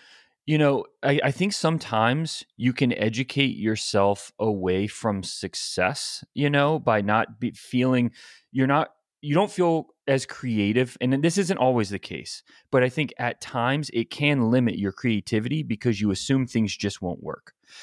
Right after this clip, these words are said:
You know, they're like, "Oh, well, come on. I, like, I've thought through that. I know all the problems with that. I, there's no way that would ever work." And this, this guy didn't have that. He just thought, "Hey, this would be really cool if,"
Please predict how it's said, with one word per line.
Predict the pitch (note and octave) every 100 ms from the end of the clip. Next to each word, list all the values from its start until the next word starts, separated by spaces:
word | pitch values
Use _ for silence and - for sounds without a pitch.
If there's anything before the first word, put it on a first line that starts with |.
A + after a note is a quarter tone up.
| -
You | G#2+
know, | A#2+ B2+
they're | A#2+
like, | A#2+ A#2
"Oh, | E3 A2 E2+
well, | F2+ G2+ G2 -
come | - A#2+
on. | D#2+ D2
I, | G2 - -
like, | G2+ - - - _ -
I've | B2
thought | - F2 -
through | F2+
that. | A2 B2+
I | B2+
know | A#2+ G2
all | F2
the |
problems | F2+ A2 G#2+ G2
with | G2
that. | B2+ C3+
I, | B2+ A#2+
there's | - C3+ B2+
no | C3
way | B2+ A#2+
that | A2+
would | A2
ever | A2 G2+
work." | G2+ G#2 - - - _
And | C#3+ D3 C3+
this, | E3 G#3+ - - _ _
this | D#3 E3+
guy | - - C3
didn't | A#2+ C3+ A2
have | A2+ D3+ A#2
that. | F2 D2+ F#2
He | A2
just | B2 -
thought, | C3 A#2+ A#2 - - - -
"Hey, | G3
this | F#3+ A3
would | G3+
be | G3+
really | D#3+ F#3+ E3+
cool | - E3+ D3+ A#2 -
if," | D#3 A2 A#2+ -